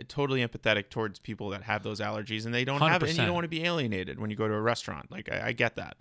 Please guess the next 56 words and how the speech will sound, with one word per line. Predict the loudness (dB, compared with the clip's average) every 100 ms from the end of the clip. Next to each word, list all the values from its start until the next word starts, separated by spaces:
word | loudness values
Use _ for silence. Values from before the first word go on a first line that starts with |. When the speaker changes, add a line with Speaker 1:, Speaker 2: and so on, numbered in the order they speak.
| 6
Speaker 2:
Right, | 10 10
and | 10
you | 8
wanna | 8 6 6
be | 6 6
able | 6
to | 6
experience | 4 2 2 4 6 2 0
the | -2
same, | 0 2 2 2
you | 2 4
know, | 2 0 -12 -4
someone | 4 6 6 6
with | 6
a | 6
gluten | 6 4 4 4
allergy | 2 2 0 0 -2
should | 0 -2
be | 0 0
able | 2
to | 0
experience | -2 -4 -2 2 2 2 -2
the | -6
same | -4 2 2 4
restaurant | 4 2 2 -2 -2
as | -2
someone | -2 -2 -2
w-, | -4 -6 -6
that | -2 2
doesn't | 2 2
have | -2 -2
a |
gluten | -6 -6 -6
allergy. | -6 -8 -10 -12 -14 -10
Speaker 1:
Right. | 0 4
Speaker 2:
But | 6 6
I'm | 4 2
just | 0
talking | 4 4 4
about | 0 0
the | -2
real, | -2 0 0 0
I'm | -2 -2
more | 2 2
into | 2 -2
the | -4
modifications | -2 -4 -4 -12 -8 -8 -6 -10 -10
element. | -6 0
Speaker 1:
Yeah, | 2
Speaker 2:
Like | 2
Speaker 1:
like, | 2 0
if | 0
you, | 2
like, | 2 0
can | -6 -2
you, | -2